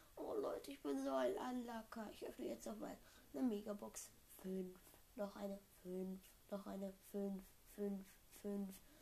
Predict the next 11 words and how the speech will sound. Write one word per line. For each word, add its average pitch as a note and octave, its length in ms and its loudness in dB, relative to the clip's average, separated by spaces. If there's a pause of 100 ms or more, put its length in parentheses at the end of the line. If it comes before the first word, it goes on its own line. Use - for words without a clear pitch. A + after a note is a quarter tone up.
(540)
Immer A#3+ 260 4
nur G3+ 160 0
fünf. F#3+ 440 -2 (400)
Mann, G3+ 300 2
das G3+ 220 -2
nervt G3 500 -2
voll. F#3+ 400 -2 (760)
Oh, D#4+ 280 10 (100)
sechs. - 480 0 (140)
Ja, E4 100 2 (300)
ja, F#4 140 6